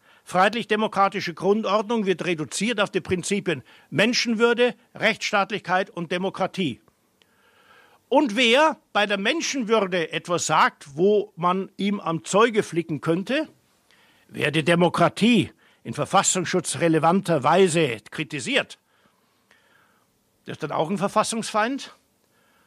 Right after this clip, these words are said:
Und wer bei der Rechtsstaatlichkeit meint, sie würde parteiisch ausgeübt oder sei in der Weise unvollkommen, dass notwendige Rechtsnormen fehlten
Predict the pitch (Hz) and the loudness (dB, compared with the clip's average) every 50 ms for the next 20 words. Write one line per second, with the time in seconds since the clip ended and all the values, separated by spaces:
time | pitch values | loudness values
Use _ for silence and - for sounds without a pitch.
0 | _ _ _ _ _ _ - 131 170 165 185 185 175 180 160 196 220 208 - - | _ _ _ _ _ _ -4 -4 0 2 2 2 2 2 0 0 -2 -2 -6 -2
1 | - 196 190 190 214 196 - - 175 175 156 147 156 160 170 185 214 233 220 - | 0 0 0 0 -4 -10 -8 -6 -6 -6 -6 -4 -2 0 0 0 0 -2 -6 -8
2 | - - - _ _ _ _ _ _ _ _ _ _ _ _ _ _ _ _ _ | -12 -14 -16 _ _ _ _ _ _ _ _ _ _ _ _ _ _ _ _ _
3 | _ _ _ - 165 160 160 190 196 196 180 196 - - 165 147 - - 151 170 | _ _ _ -4 -4 0 2 2 2 2 0 -2 -4 -2 -6 -4 -2 0 0 2
4 | 208 226 - 202 - 151 175 160 - - 196 190 196 214 202 - - - - - | 2 0 -2 -2 0 0 -2 -2 -4 -6 -4 -4 -4 -6 -6 -12 -14 -14 -14 -14
5 | - _ _ _ _ _ _ _ _ _ _ _ _ _ _ _ _ - - 156 | -16 _ _ _ _ _ _ _ _ _ _ _ _ _ _ _ _ -8 -4 0
6 | 170 160 135 - - 156 156 156 156 151 135 110 104 - _ _ _ _ 143 151 | 0 0 0 0 2 2 2 2 2 0 -2 -6 -10 -16 _ _ _ _ -8 -4
7 | 143 170 180 175 180 175 180 131 190 185 202 214 196 - 190 190 185 - 190 190 | 0 0 2 4 4 2 2 0 -4 -4 -4 -4 -4 -2 -4 -4 -2 -2 -4 -4
8 | 185 185 170 175 - - 156 165 190 185 - 170 175 175 170 151 156 143 147 165 | -2 -2 -2 -4 -4 -2 0 0 0 0 -2 -4 -4 -4 -2 -4 -4 -2 -2 -4
9 | - - - 165 156 151 160 147 139 - - 156 175 202 240 208 - 220 233 240 | -6 -6 -4 -4 -2 -2 -2 -4 -4 -4 0 2 2 2 2 0 0 0 0 0
10 | 247 226 | 0 -4